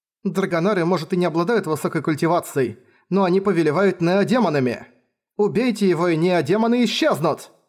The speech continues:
Когда я вырву сердце этому ублюдку, следующей на очереди будешь ты, шлюха!» В ярости взревел практик из западной пустыни.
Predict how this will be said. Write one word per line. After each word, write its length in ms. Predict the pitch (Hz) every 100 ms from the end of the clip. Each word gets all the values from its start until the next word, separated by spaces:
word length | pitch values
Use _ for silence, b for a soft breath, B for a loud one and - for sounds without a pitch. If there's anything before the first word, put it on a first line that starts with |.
| _ _ _ _
Когда 400 | 131 120 123 160
я 160 | 143
вырву 360 | 135 156 151 147
сердце 380 | 139 185 147 156
этому 300 | 151 156 160
ублюдку, 540 | 147 214 185 - 131 - - _ _
следующей 560 | - - 127 151 156 170
на 160 | 160 160
очереди 340 | 170 196 180
будешь 300 | 185 220 220
ты, 160 | 302 269
шлюха!» 680 | 190 233 151 165 120 - - _ _ _ _ _ _
В 220 | - 107 107
ярости 420 | 117 175 202 240
взревел 560 | 220 196 196 139 123
практик 440 | 101 120 113 147 185
из 100 | 202
западной 400 | 135 113 131 143
пустыни. 600 | 143 135 151 135 117